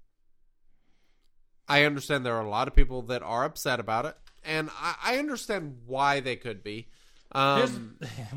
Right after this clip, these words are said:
Speaker 2: <laughs> I understand why they could be, and I've always been on the other side of this, even though I'm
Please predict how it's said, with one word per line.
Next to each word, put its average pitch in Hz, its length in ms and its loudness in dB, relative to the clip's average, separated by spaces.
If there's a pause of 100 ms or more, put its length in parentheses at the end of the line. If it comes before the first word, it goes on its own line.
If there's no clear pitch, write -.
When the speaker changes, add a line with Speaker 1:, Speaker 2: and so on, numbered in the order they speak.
Speaker 2:
<laughs> - 120 -20
I 165 140 -2
understand 185 400 -4
why 160 140 -2
they 143 80 -4
could 131 180 -14
be, 131 140 -10
and 160 140 -6
I've 233 200 -6
always 180 200 -4
been 151 140 -6
on 135 160 -6
the 123 80 -8
other 123 160 -8
side 139 260 -10
of 151 100 -8
this, 175 220 -10
even 156 200 -8
though 147 120 -6
I'm 139 200 -10